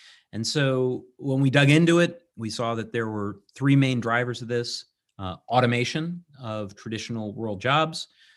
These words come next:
globalization, both through policy, but also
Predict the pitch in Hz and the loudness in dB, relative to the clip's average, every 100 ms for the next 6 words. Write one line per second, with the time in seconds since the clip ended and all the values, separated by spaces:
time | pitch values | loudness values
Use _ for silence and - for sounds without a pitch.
0 | _ _ _ _ _ - 120 143 143 127 | _ _ _ _ _ 0 4 6 6 4
1 | 131 127 151 151 143 107 104 - 110 107 | 2 0 -4 -4 -4 -6 -6 -8 -8 -8
2 | 98 107 127 135 151 139 113 107 - 117 | -6 -4 -4 -4 -4 -2 -4 -4 -4 -4
3 | 101 | -6